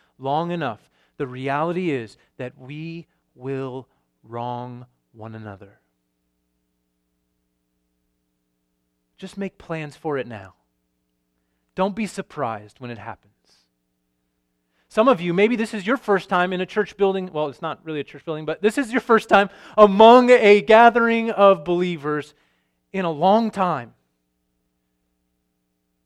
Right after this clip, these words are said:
because you've suffered wrong. I don't want to minimize that. I don't want to make it sound like it's unimportant.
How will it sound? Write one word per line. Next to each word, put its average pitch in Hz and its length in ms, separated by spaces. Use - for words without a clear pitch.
because 156 280
you've 175 180
suffered 151 580
wrong. 123 440
I 175 40
don't 160 100
want 131 120
to 113 60
minimize 143 560
that. 143 320
I 135 60
don't 143 40
want 143 120
to 139 40
make 139 140
it 151 100
sound 135 320
like 135 140
it's 147 120
unimportant. 123 760